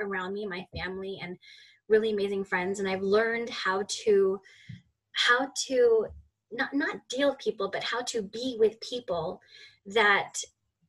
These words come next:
may not at this moment, um, serve me,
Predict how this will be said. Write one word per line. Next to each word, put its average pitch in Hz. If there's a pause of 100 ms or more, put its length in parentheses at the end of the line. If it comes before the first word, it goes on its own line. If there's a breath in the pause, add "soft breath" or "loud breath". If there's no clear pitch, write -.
(180)
may 233
not 220 (160)
at 208
this 226
moment, 202 (380)
um, 180 (1300 loud breath)
serve 247
me, 330